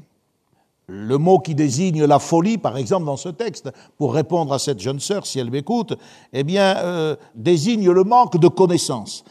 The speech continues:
Il s'agit de quelqu'un qui ne se soucie pas d'acquérir la sagesse. Ses questions, ses discours sont donc automatiquement suspects,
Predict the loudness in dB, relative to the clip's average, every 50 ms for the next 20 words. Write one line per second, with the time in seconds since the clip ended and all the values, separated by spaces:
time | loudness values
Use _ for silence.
0 | _ _ _ _ -12 -10 -6 -2 -2 -2 0 0 2 4 2 2 2 0 -4 -4
1 | -6 -8 -8 -8 -6 -6 -4 -4 -4 -4 -4 -4 -4 -4 -4 -2 -2 -2 -2 -2
2 | -2 -2 -4 -2 -2 0 0 0 0 -2 -4 -8 -14 -20 -20 _ -14 -8 -4 -4
3 | -2 2 4 6 6 6 6 2 2 2 0 -2 -2 -2 -4 -4 -4 -6 -8 -8
4 | -10 -12 -14 -16 _ _ _ _ _ _ _ -6 -4 -2 -2 -2 -2 -4 -4 -6
5 | -10 -6 -2 -2 -2 -2 -4 -6 -8 -10 -12 -16 _ _ _ -8 -4 -2 -2 0
6 | 0 -2 -2 -2 -2 -2 -2 -2 -2 -4 -8 -14 -20 _ _ _ -10 -4 -2 -2
7 | 0 2 4 4 4 4 2 0 -4 -8 -8 -10 _ _ _ _ 0 2 2 4
8 | 4 2 2 2 0 0 -2 -8 -6 -6 -8 -8 -6 -6 -6 -6 -6 -6 -8 -6
9 | -4 -2 -2 -2 -4